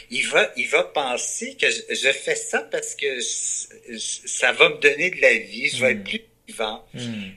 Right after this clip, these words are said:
Speaker 1: Alors, bon, mais c'est une vie superficielle, mais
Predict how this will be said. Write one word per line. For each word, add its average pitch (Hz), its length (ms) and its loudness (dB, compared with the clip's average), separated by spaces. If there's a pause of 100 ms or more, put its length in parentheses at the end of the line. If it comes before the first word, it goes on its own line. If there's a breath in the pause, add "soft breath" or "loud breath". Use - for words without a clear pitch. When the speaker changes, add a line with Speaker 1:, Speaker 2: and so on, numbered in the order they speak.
(520)
Speaker 1:
Alors, 120 580 2
bon, 113 180 0
mais 110 260 0
c'est 117 300 -6
une 123 140 -10
vie 110 240 -8
superficielle, 170 1160 -2
mais 127 280 -2